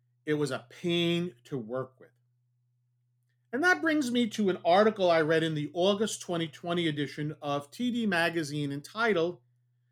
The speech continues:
"Get Your Visuals Noticed." The author, Shanta Rand, Rand, talks about her six principles to make instructional design stand out. One of them deals with fonts,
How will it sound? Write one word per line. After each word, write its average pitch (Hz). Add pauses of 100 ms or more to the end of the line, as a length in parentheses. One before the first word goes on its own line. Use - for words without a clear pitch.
(220)
"Get 180
Your 180
Visuals 143
Noticed." 139 (1040)
The 185
author, 202 (400)
Shanta 165
Rand, 151 (460)
Rand, 147 (600)
talks 330
about 214
her 185
six -
principles 190
to 165
make 165
instructional 160
design 131
stand 120
out. 139 (1120)
One 190
of 196
them 160 (760)
deals 214
with 208
fonts, 233